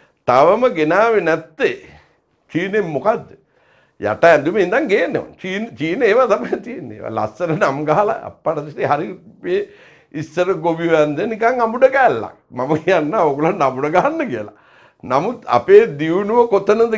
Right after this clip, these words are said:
කියලා අපි පොඩ්ඩක් බලමු. ඕගොල්ලෝ හොඳට විද්‍යාව ඉගෙන ගන්න. හොඳට ඉගෙනගෙන හොඳට කරන්න. අපි යමු ප්‍රශ්නෙට. ඉතාම වැදගත්.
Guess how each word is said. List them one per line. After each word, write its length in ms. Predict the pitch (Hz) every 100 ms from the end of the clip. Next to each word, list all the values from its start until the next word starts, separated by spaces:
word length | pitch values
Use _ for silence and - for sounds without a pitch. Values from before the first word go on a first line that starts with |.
| 185
කියලා 240 | 202 190
අපි 100 | 180 165
පොඩ්ඩක් 320 | 165 160 165
බලමු. 320 | 147 135 104 95 _ _ _ -
ඕගොල්ලෝ 340 | 135 147 135
හොඳට 260 | 135 139 127
විද්‍යාව 440 | 117 110 131 127
ඉගෙන 200 | 117 113 98
ගන්න. 160 | 90 - _ _ _ _ -
හොඳට 260 | 147 226 214
ඉගෙනගෙන 400 | 165 170 165 165 147
හොඳට 240 | 139 151 156
කරන්න. 300 | 147 127 92 85 _ _ -
අපි 220 | 147 156
යමු 160 | 143 143
ප්‍රශ්නෙට. 480 | 127 120 - 120 127 - _ -
ඉතාම 400 | 98 156 156 160 123
වැදගත්. 420 | 120 113 113